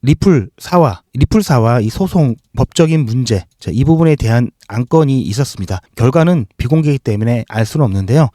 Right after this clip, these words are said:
어쨌든 이 부분 훨씬 더 리플 쪽에다 유리한 결론이 나오지 않았을까라는 예측들을 하고 있죠. 이 두 개는 약간 관련성이 있는데요. 에스이씨가 확실하게 이 법적인 문제를, 이 법적 문제에 대해서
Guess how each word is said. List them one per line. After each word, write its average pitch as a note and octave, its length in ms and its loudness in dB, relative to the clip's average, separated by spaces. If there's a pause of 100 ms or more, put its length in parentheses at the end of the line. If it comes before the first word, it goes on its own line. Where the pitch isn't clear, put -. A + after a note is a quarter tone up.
(100)
어쨌든 D3+ 380 -2
이 A2+ 120 2
부분 C3+ 440 2 (260)
훨씬 G#3 240 0
더 F3 100 4
리플 D3 440 0
쪽에다 E3 460 2 (160)
유리한 F3+ 880 0
결론이 A#2 500 2 (160)
나오지 A2+ 300 0
않았을까라는 A2+ 680 -2 (300)
예측들을 A#2 560 0
하고 D#3+ 240 -2
있죠. A#2 440 -2
이 D#3 120 2
두 D3+ 160 -6
개는 D#3 500 0 (320)
약간 D3 320 0
관련성이 D#3 600 0
있는데요. B2 420 2 (220)
에스이씨가 D3+ 600 2
확실하게 D3 640 -2 (160)
이 B2 140 -2
법적인 E3 640 0
문제를, A#2+ 540 0 (160)
이 A#2 80 -6
법적 - 320 0
문제에 B2+ 300 0
대해서 G#2+ 440 -2